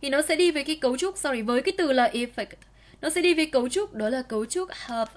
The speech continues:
Ok. Đi với động từ đó là động từ have an effect. Ok. Đằng sau nó sẽ đi với giới từ gì ạ? On. Có ảnh hưởng tới, có tác động tới. Được không ạ? Rồi, chúng ta sẽ thấy là ý C của cô thì sao?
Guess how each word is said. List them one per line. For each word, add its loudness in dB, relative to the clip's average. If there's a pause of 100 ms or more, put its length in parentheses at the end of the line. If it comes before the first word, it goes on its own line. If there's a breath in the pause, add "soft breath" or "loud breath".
(380)
Ok. -2 (600 loud breath)
Đi -2
với 0
động 6
từ -4
đó -4
là -2
động -6
từ -4
have -10 (680 soft breath)
an 0
effect. -10 (840)
Ok. -6 (260)
Đằng 0
sau -2
nó 0
sẽ -2
đi -2
với -2
giới -2
từ -6
gì -6
ạ? -8
On. -4 (160)
Có 2
ảnh 0
hưởng -4
tới, -6
có -2
tác -4
động -8
tới. -4 (180)
Được -8
không -2
ạ? 2 (760 loud breath)
Rồi, 2
chúng -4
ta 2
sẽ 0
thấy -4
là -2 (400 soft breath)
ý 0
C -2 (240)
của -2
cô -2
thì -4
sao? 0